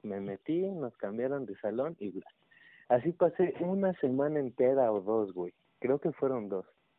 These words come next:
Y cabrón, de repente uno de los josbandos que va conmigo, porque solo van dos en el salón, ya me iba como siempre, güey. Bueno, el transcurso de la clase no tiene sentido, no aporta nada a esta historia.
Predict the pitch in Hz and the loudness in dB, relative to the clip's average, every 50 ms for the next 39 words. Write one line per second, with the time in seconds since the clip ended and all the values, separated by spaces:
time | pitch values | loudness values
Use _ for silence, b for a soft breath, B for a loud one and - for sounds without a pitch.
0 | _ _ _ _ _ _ _ _ _ _ _ _ _ _ - - 131 127 110 - | _ _ _ _ _ _ _ _ _ _ _ _ _ _ -8 -4 -2 -2 0 2
1 | 117 110 107 110 120 120 127 - b b b b b b b b b - 113 107 | 4 4 4 2 0 -2 -4 -8 b b b b b b b b b 2 2 4
2 | 104 107 101 - - 123 127 131 - 143 135 135 135 127 120 110 98 95 95 95 | 4 4 2 2 2 0 2 2 2 2 2 2 2 2 2 2 0 0 0 0
3 | 95 95 87 - - _ _ _ _ _ _ _ - - 113 101 95 104 113 117 | 0 -2 -4 -6 -12 _ _ _ _ _ _ _ -2 0 0 0 0 -2 -4 -4
4 | 120 110 117 110 - - 110 101 101 101 - 131 131 131 131 123 123 135 131 - | -2 -2 -4 -4 -4 -2 -2 -2 0 0 0 0 0 0 2 2 2 0 0 -2
5 | 104 - - - - 120 113 117 110 107 110 107 98 98 - 202 - 123 120 117 | -8 -10 -12 -6 -4 -2 0 0 0 -2 -2 -2 -2 -2 -2 -2 -2 -6 -6 -6
6 | 117 113 - 147 131 139 147 185 - _ _ _ _ _ _ _ _ _ _ _ | -8 -6 -4 -4 -4 -2 -4 -6 -8 _ _ _ _ _ _ _ _ _ _ _
7 | _ _ - 113 131 131 143 156 160 151 151 151 - - 113 101 101 104 - - | _ _ -2 2 2 2 2 0 0 2 2 2 2 0 -2 -2 -2 -4 -2 -2
8 | 147 151 156 - 156 156 156 151 170 190 220 208 - 175 170 165 151 139 139 131 | -2 -2 0 2 2 2 4 4 2 0 0 2 2 2 2 2 2 0 0 -2
9 | - - 147 143 147 143 - - 202 208 - - 214 180 139 113 98 95 - - | 0 2 2 4 2 2 2 2 2 2 4 4 2 4 4 2 0 -2 -4 -2
10 | 123 123 123 - - 127 113 113 107 _ - 107 110 110 110 - 143 143 143 - | 0 -2 0 0 -2 -4 -4 -4 -6 _ -8 -10 -10 -10 -10 -8 -8 -8 -4 -2
11 | 156 147 143 135 131 131 127 123 - - 117 110 - - 117 110 113 110 101 95 | 0 2 2 2 0 -2 -4 -6 -6 -8 -8 -8 -8 -10 -12 -10 -8 -8 -6 -6
12 | 95 101 104 _ - 113 113 _ - 139 131 123 123 | -6 -8 -8 _ -8 -10 -8 _ -4 -4 -4 -4 -6